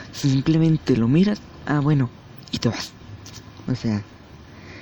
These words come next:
si opinas distinto a ti, tampoco hace falta hacerle un video de una hora con veinte anuncios por minuto para, para monetizar, evidentemente. Porque,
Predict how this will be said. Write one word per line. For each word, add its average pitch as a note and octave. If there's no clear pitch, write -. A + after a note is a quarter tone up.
si -
opinas F3+
distinto E3+
a E3
ti, F#3
tampoco D#3+
hace D#3+
falta E3
hacerle D#3
un D#3+
video D3
de C#3
una C#3+
hora C3
con A#2
veinte C#3
anuncios B2
por A#2
minuto C3+
para, G#2+
para A2+
monetizar, A#2
evidentemente. A#2
Porque, A#2+